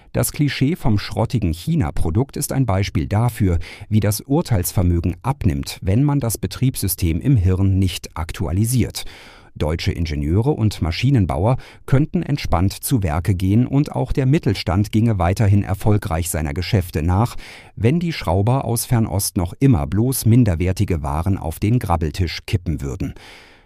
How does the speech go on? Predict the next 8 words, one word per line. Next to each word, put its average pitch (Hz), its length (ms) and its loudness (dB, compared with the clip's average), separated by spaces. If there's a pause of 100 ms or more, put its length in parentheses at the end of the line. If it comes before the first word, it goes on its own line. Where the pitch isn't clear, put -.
Ja, 101 260 4 (220)
auch 87 200 -2
das - 260 -2
billige 85 360 -2
Zeug 113 320 0
gibt 156 240 -2
es 82 120 -2
noch. 110 280 4